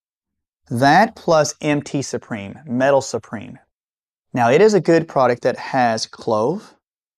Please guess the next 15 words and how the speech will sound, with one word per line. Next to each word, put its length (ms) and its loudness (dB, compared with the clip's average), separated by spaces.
It 200 0
will 160 2
have 600 0
cordyceps 1000 -2
and 240 -6
hops. 800 -6
All 200 4
of 120 0
these 320 2
have 160 -6
been 240 -2
known 260 -4
to 100 -10
help 440 -4
absorb 640 0